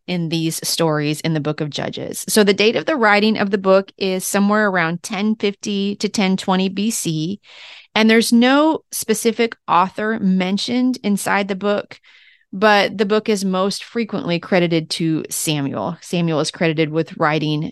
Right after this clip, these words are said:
Judges, Ruth, in First and Second Samuel. Often, anyway, he is.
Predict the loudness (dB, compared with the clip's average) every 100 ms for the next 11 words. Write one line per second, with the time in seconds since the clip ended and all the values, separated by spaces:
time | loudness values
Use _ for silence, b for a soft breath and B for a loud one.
0 | -2 2 4 4 2 2 -2 -8 -8 0
1 | 2 2 0 -6 _ _ _ _ -2 0
2 | 0 0 -2 -4 -2 -4 -4 -4 -6 -4
3 | -4 -4 -6 _ 2 2 2 -4 -4 -6
4 | -4 -6 -4 -6 -6 -8 -10